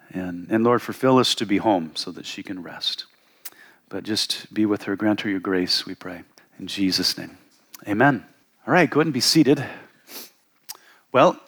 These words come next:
if you would, return to verse fifteen. Following this little conspiracy, says, "But when Jesus knew it,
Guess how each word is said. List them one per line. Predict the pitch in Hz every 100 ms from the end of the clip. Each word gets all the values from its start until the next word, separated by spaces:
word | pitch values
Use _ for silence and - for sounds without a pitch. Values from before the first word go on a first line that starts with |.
| _
if | 117 -
you | 123
would, | 117 151
return | 120 117 156 160 139 131 -
to | 117 110 101
verse | 95 123 127 - - - _ _
fifteen. | - 117 - - 113 131 170 - _ _ _ - - - _ _
Following | - 127 131 139 139 131 117
this | 120 104 - - - - _
little | 110 131 123
conspiracy, | - 113 - - 120 113 - 127 160 - _ _ _ - _ _ _ _
says, | - 127 117
"But | 156
when | 127 123
Jesus | 104 151 165 143 - -
knew | 131 127
it, | 120 160